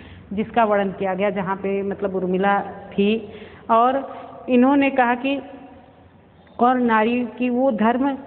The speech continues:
चारिणी होने के लिए अटल अनुरोध करती है कि वो पति पत्नी की गति, पति के जो रास्ता है, मार्ग है, उस पर वो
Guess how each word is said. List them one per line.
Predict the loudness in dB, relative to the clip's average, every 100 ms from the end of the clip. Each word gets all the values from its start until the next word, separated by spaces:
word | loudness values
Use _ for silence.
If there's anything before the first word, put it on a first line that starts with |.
| -12 -2
चारिणी | 0 2 2 0
होने | 0 0 -2
के | 0
लिए | 0
अटल | 2 0 2
अनुरोध | 0 2 2 2 2
करती | 0 2 0
है | 0 -2 -4 -14 -20 -2
कि | 2 4
वो | 4 4 2 0 0
पति | 0 -2
पत्नी | 0 0 2 2
की | 2 0
गति, | 2 0 -2
पति | 0 -2 0 0 0
के | 2 2 2 -2 -12 -18 -12 -2
जो | 2 4 2 -2 -10 -14 -12 -14 -16 -16 -4
रास्ता | -2 -2 0 0
है, | 0 -2
मार्ग | -2 0 0 -2
है, | -8 -10 -14 -14 -10
उस | -8 -4
पर |
वो | -2